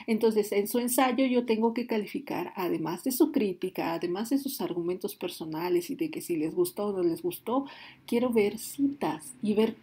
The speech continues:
cómo las explican, si están de acuerdo o no, y cómo se relacionan sobre todo con el tema que ustedes van a trabajar. Siguiente. Bien, ya que tenemos todo eso,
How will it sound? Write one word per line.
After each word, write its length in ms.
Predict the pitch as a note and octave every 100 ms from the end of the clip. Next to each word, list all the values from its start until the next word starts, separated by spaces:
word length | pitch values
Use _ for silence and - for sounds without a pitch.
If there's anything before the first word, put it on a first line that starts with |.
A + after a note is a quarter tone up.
| -
cómo 380 | - D4 D#4+ D#4
las 240 | C#4 A3
explican, 760 | F#4+ - - C#4 D#4 D4+ F3 D#3+ - - _ - _ _
si 180 | - A3+
están 260 | G#3+ A#3 A#3+
de 80 | A3+
acuerdo 420 | A3+ G#3+ G3+ G3
o 40 |
no, 300 | F#3 A3 B3 - _ -
y 40 | -
cómo 280 | D4+ F4
se 160 | D4+ B3
relacionan 720 | G#3 F#3+ F3+ - G3 F#3 A3+
sobre 320 | A#3+ A#3 B3
todo 380 | B3 F#3+ F#3+ G#3
con 220 | B3 B3
el 220 | B3 A3
tema 400 | - F3+ F3+ A3+
que 140 | - F#3
ustedes 460 | - E3+ D#3+ G3+
van 200 | E3 D3+
a 80 | E3
trabajar. 520 | G3+ F#3 G#3 D#4+ D#4+ - _ - _ _ _ _ - _ - -
Siguiente. 580 | - C4+ C4 F3+ - - _ _ _ _ _ _ _ _ _ _ - _
Bien, 380 | G#3+ A3+ F3+ - -
ya 140 | F4
que 80 | -
tenemos 480 | - C#4 A#3 B3 -
todo 260 | G3+ F3+
eso, 420 | D#3+ E3 C4+ G#4+